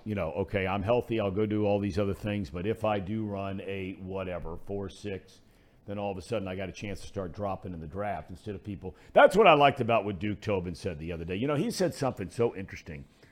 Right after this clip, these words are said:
when he was asked. He said a lot of interesting things. He, he's a confident guy. Uh, he's done a great job here with the Bengals. But he was asked at the Combine, you know, "What are you really looking at?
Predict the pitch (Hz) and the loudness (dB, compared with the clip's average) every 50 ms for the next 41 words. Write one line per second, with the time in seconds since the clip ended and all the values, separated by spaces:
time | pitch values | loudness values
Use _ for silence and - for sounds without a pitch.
0 | - - - - 98 107 107 104 101 90 - 107 113 120 123 123 117 110 - - | -20 -18 -10 -6 -4 -2 -2 -2 -2 -4 -4 -4 -2 0 0 0 0 -2 -4 -8
1 | - - - - _ - - - - - 269 262 190 143 143 165 165 139 107 101 | -18 -20 -20 -20 _ -20 -20 -14 0 6 8 8 10 10 10 10 10 8 6 2
2 | 92 78 73 - - 76 69 - - - - - - - 143 - - 143 156 131 | -2 -6 -8 -10 -8 -10 -10 -8 -6 -6 -6 -6 -4 -2 0 2 4 4 4 4
3 | 117 107 - - 143 147 151 - 131 127 120 113 104 95 117 117 117 113 113 110 | 2 0 2 4 4 4 4 4 0 0 0 0 0 2 4 4 6 4 4 2
4 | 107 - - - - - - - - - - 85 82 87 101 85 - 123 113 95 | 0 -4 -8 -18 -20 -20 -20 -20 -18 -12 -8 -6 -4 -2 -2 -2 -2 -2 -2 -2
5 | 85 73 95 120 131 143 139 113 - 123 120 120 120 110 101 113 117 113 110 110 | -2 -2 2 2 2 2 0 0 2 4 6 6 6 4 2 2 2 2 2 2
6 | 98 92 87 104 107 104 98 104 107 - - - - - - - - 156 165 165 | 0 0 -2 -2 -2 -2 -2 -2 -4 -4 -8 -16 -20 -20 -8 2 6 8 8 8
7 | 170 160 135 - 185 247 285 285 247 - 180 165 143 - - 160 170 175 175 165 | 8 6 4 4 4 6 8 8 8 6 6 4 2 4 6 6 8 8 8 8
8 | 143 120 107 104 104 113 135 175 185 226 247 - - - - - 175 254 311 330 | 6 6 6 6 4 2 2 6 6 6 6 6 2 -12 -10 -4 0 2 2 2
9 | 381 359 320 233 214 185 185 180 170 160 143 131 117 113 113 117 113 - - 92 | 4 4 4 4 6 8 8 8 8 6 4 4 2 2 2 2 0 0 -2 -8
10 | 82 78 67 64 - | -8 -8 -8 -12 -14